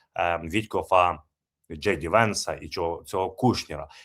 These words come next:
Я вам це доведу на фактах, тому що Держ-, Державний департамент оприлюднив свою заяву після перемовин з українською делегацією. Вона кардинально відрізняється від того, що, е, каже інше крило, скажімо так, Білого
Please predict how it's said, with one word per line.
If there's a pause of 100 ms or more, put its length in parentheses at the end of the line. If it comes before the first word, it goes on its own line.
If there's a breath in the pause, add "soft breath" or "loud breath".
Я
вам
це
доведу
на
фактах,
тому
що (300 loud breath)
Держ-,
Державний
департамент (100)
оприлюднив
свою
заяву
після
перемовин
з
українською
делегацією. (220 loud breath)
Вона
кардинально
відрізняється
від
того,
що, (380 soft breath)
е,
каже
інше
крило,
скажімо
так,
Білого